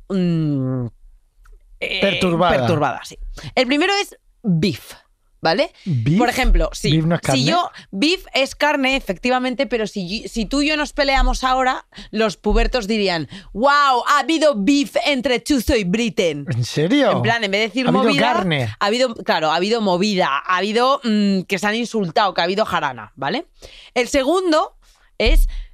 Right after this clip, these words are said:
Speaker 1: de tener un crush, que ese sí que me lo sabía porque no soy tan vieja, es tener una carpeta, ¿vale? Y eso quiere decir
Speaker 2: Por favor, ¿puedes parar de decir vieca?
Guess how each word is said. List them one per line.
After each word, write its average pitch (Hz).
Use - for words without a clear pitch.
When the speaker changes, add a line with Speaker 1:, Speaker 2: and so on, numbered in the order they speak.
Speaker 1:
de 190
tener 202
un 247
crush, 262
que 185
ese 180
sí 175
que 180
me 175
lo 165
sabía 180
porque 151
no 151
soy 170
tan 196
vieja, 247
es 330
tener 339
una 349
carpeta, 185
¿vale? 196
Y 285
eso 339
quiere 349
decir 339
Speaker 2:
Por 170
favor, 190
¿puedes 233
parar 190
de 185
decir 190
vieca? 190